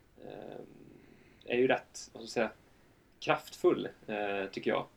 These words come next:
Eh, när han har pucken och driver mot mål, eh, så gör han det väldigt, liksom, vad ska man säga, han gör det bestämt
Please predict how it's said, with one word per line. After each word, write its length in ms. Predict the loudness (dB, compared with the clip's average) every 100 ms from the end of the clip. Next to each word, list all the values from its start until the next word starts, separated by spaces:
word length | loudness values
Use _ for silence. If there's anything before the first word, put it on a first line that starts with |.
| -18
Eh, 460 | -14 -12 -10 -10 -10 -6
när 80 |
han 100 | -2
har 80 | 0
pucken 380 | 0 -2 -2 0
och 100 | 0
driver 320 | 2 0 0
mot 160 | -4 0
mål, 420 | 2 4 4 0 -8 -20 _ _ _
eh, 400 | -10 -8 -6 -8
så 260 | -10 0 4
gör 300 | 6 4 2 -2
han 180 | -2
det 140 | -2 -2
väldigt, 440 | 0 0 -4 -6
liksom, 380 | -10 -8 -10 -10 -16 _ _ _ _ _ _ _ _ _ -20 -18
vad 40 |
ska 80 | -10
man 60 | -2
säga, 200 | 0 0 -6 _ _ _ _ _ _ _
han 120 | 4 6
gör 120 | 6
det 80 | 6
bestämt 760 | 4 4 4 2 -6 -14 -18